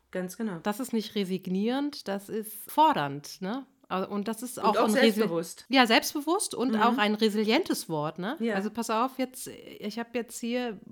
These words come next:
Speaker 2: in der Wüste mit all dem, was mich hier aufreibt,
Speaker 1: Mhm.
Speaker 2: irgendwie, es muss jetzt irgendwie weitergehen,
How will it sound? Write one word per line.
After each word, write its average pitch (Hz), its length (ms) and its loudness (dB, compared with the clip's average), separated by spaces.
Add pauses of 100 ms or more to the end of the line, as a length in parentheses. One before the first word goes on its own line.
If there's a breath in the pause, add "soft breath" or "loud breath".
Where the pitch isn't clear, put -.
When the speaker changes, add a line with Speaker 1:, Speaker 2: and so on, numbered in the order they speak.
(180)
Speaker 2:
in - 160 -6
der 208 160 -2
Wüste 254 600 -4
mit 220 180 -2
all 208 400 -2
dem, 214 380 -2
was 220 160 -2
mich 202 140 -4
hier 196 200 0
aufreibt, 214 880 0 (200 loud breath)
Speaker 1:
Mhm. 208 260 2
Speaker 2:
irgendwie, 226 260 0
es 220 100 -4
muss 233 100 -2
jetzt 233 140 -2
irgendwie 208 280 -2
weitergehen, 247 680 2